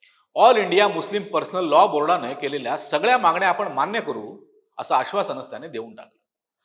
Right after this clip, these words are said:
त्यांच्या मागण्या काय? तर सरकारमध्ये मुस्लिम प्रतिनिधित्व असावं, संसदेत वक्फ सुधारणा विधेयकाला विरोध करणं,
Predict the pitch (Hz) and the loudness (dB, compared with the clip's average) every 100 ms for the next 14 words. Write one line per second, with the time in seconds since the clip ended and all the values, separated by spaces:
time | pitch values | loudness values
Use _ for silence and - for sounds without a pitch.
0 | _ 131 139 131 127 156 196 185 120 127 | _ -8 -4 0 0 2 2 2 0 -2
1 | - - - _ _ 247 233 208 196 262 | -10 -18 -20 _ _ -2 4 4 6 6
2 | 277 196 196 208 175 226 226 180 180 185 | 6 4 2 0 -4 -8 -6 -6 -6 -8
3 | 165 151 135 107 - 71 _ _ _ _ | -10 -12 -12 -14 -14 -20 _ _ _ _
4 | _ - 147 147 190 147 170 147 180 - | _ -6 -4 -2 -2 -2 -2 -2 -2 -6
5 | - 160 175 185 139 143 190 139 151 156 | -4 0 0 0 -4 -2 -2 -2 -4 -2
6 | 143 151 107 90 | -2 -4 -8 -14